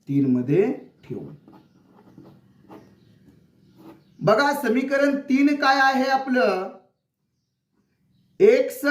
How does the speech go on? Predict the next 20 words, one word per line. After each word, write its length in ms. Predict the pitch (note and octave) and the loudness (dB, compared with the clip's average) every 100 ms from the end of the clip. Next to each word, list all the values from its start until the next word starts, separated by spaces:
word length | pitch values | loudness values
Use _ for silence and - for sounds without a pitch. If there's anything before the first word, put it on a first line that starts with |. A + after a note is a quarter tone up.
| D4 - | 0 0
अधिक 520 | A3+ A3 B3 C#4+ C#4 | -2 -2 0 -2 -2
वाय 540 | C#4 C4 A#3+ A#3+ C4 C#4 | -4 0 0 2 0 0
बरोबर 640 | A3 A#3 B3 B3+ C4+ C#4+ C#4 - - | -4 -2 -2 0 0 -2 -4 -10 -8
पाच 320 | A#3 B3+ - | -2 -2 -2
आहे 680 | D4+ C#4 C4 A3+ G#3 - - - | -2 0 0 2 2 0 -12 -10
आणि 200 | A3 A3+ | -8 -4
एक्स 180 | B3+ B3+ | -4 -2
ची 180 | C4 | -6
किंमत 240 | A3 B3+ C4 | -6 -4 -4
इथं 140 | B3 B3+ | 0 0
आपल्याला 360 | A#3+ B3+ B3+ | 0 0 0
तीन 420 | - - C4 C#4+ | -2 -2 0 2
दिली 220 | C#4 B3+ A#3+ | 2 2 6
आहे, 480 | G3+ G3 - - - | 6 6 0 -20 -10
म्हणजे 560 | G#3 A3 C4 A#3 B3+ C4+ - - _ _ _ _ _ - | -8 -4 -4 -2 0 -2 -8 -20 _ _ _ _ _ -8
तीन 400 | A#3 C4 D4 D4 D4+ - | -2 2 4 4 2 -2
अधिक 600 | G#3 G#3+ G#3+ B3 D4 - | -2 -2 0 0 0 -2
वाय 600 | C#4+ C#4 A#3+ A3+ A#3 B3+ C4+ | -2 0 2 2 2 0 -2
बरोबर 720 | A3+ A3 A3 G#3+ B3+ D#4 D#4 - - _ _ _ _ | -2 -2 0 -2 0 0 -2 -10 -20 _ _ _ _
पाच, 520 | D4+ C#4+ G3+ - - | -2 -2 -2 -8 -18